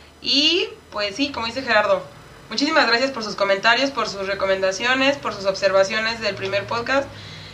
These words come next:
Digo, vamos empezando poco a poco, eh, y estaremos mejorando para ustedes. Y sobre todo, pues, que nos sigan apoyando. Siempre sus recomendaciones y sus comentarios serán bienvenidos,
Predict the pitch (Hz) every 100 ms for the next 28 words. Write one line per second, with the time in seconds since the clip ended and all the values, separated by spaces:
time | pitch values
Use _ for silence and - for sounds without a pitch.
0 | - 247 262 311 320 277 220 233 254 277
1 | 277 254 240 240 247 262 269 285 311 392
2 | 214 202 196 196 196 196 196 196 208 214
3 | 240 190 185 190 - 190 180 - 214 233
4 | 277 - - - - - 226 254 269 220
5 | 214 226 233 214 202 196 202 214 214 185
6 | 185 180 170 - - - - 220 220 247
7 | 262 247 208 190 202 185 - 202 196 190
8 | 190 190 196 202 214 214 196 180 185 185
9 | 185 190 196 202 185 190 190 180 175 185
10 | 202 -